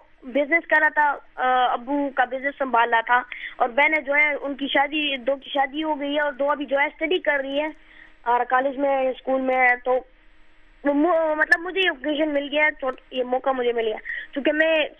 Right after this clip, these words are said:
سب سے لاسٹ نمبر میں بھی ہوں، سب سے آخری نمبر میں بھی ہوں، اور، آ، میرے ابو نے مجھے کہا کہ آپ انگلش سیکھ لیں، اور، آ، میرا جو انٹرسٹ تھا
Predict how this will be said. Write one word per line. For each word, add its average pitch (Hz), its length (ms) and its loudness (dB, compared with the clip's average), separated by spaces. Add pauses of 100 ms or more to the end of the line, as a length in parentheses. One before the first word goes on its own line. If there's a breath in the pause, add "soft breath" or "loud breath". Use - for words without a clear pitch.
سب 349 140 4
سے 349 100 2
لاسٹ 302 440 0
نمبر 311 260 -2
میں 285 180 -2
بھی 277 180 -4
ہوں، 302 240 -2 (420 loud breath)
سب 285 160 0
سے 294 80 4
آخری 294 340 2
نمبر 277 280 0
میں 269 340 -2
بھی 262 300 -2
ہوں، 294 260 0 (100)
اور، 269 100 -2 (100)
آ، 240 160 0 (460 soft breath)
میرے 285 200 0
ابو 330 220 0
نے 320 120 2
مجھے 302 300 -2
کہا 277 360 2
کہ 277 60 -4
آپ 247 220 0
انگلش 247 340 -6
سیکھ 233 200 -10
لیں، 220 120 -6 (380 loud breath)
اور، 254 440 4
آ، 247 220 0 (120)
میرا 294 500 2 (220)
جو 233 280 0 (380)
انٹرسٹ 294 480 -2
تھا 277 240 2